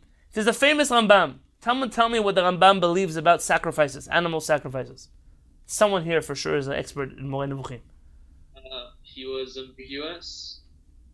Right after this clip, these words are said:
Speaker 1: No, uh,
Speaker 2: Uh,
Speaker 1: not
Speaker 2: yeah.
Speaker 1: ambiguous.
Speaker 2: No, in the guide, he says that there might not be, uh, sacrifices,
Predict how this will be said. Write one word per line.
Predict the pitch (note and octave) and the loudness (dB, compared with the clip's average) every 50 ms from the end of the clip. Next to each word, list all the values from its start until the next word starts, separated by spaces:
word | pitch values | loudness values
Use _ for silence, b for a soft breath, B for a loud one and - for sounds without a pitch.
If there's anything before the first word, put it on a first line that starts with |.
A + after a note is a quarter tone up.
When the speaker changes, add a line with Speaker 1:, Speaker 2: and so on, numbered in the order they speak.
| - - - _ - - - - - - | -20 -20 -20 _ -20 -20 -20 -20 -16 -10
Speaker 1:
No, | - D#3+ D#3+ | -4 0 2
uh, | D#3+ D#3+ D#3 D#3 D#3+ C#3+ | 2 4 6 4 4 4
Speaker 2:
Uh, | D3+ | 4
Speaker 1:
not | E3 F3+ G#3 B3 | 6 6 8 8
Speaker 2:
yeah. | B3 | 6
Speaker 1:
ambiguous. | G#3+ F3 G#3+ A#3+ A#3+ A3+ G3 E3+ D3+ - - - _ - - - - _ _ - _ - - - - - - - - - _ - - - - - | 6 4 4 4 6 4 4 4 2 -4 -12 -18 _ -20 -20 -20 -20 _ _ -20 _ -20 -20 -20 -20 -20 -20 -20 -20 -20 _ -20 -20 -20 -14 -8
Speaker 2:
No, | D3 D3+ D3+ | -4 -2 -2
in | C#3+ C#3+ C#3+ | -2 -4 -6
the | D3 C#3+ | -10 -10
guide, | D3 D3 D3 D3+ D#3+ E3 E3+ E3 - - - - | -6 -4 -2 -2 -2 -4 -6 -8 -12 -16 -20 -20
he | - B2+ | -20 -20
says | - - C#3+ C#3+ C#3 C3+ | -20 -16 -16 -16 -16 -14
that | C3 C3 B2+ A#2+ - - - | -10 -10 -10 -10 -10 -14 -18
there | B2+ B2+ B2 | -16 -16 -14
might | B2 B2+ B2+ B2 A#2+ - _ - | -12 -10 -10 -10 -12 -14 _ -18
not | B2+ B2+ B2 A#2+ - - | -14 -14 -12 -14 -14 -14
be, | B2+ B2 B2 B2 B2+ B2+ B2+ - - - - _ - A#2 | -14 -12 -12 -12 -14 -16 -18 -20 -20 -20 -20 _ -20 -20
uh, | A#2+ | -18
sacrifices, | - - G#2 B2 - C#3 C3 - - C3+ C#3 C#3 C3+ - D3+ D3+ D3+ D3+ D3 | -12 -12 -12 -10 -12 -14 -16 -14 -14 -12 -12 -12 -14 -14 -14 -14 -14 -16 -16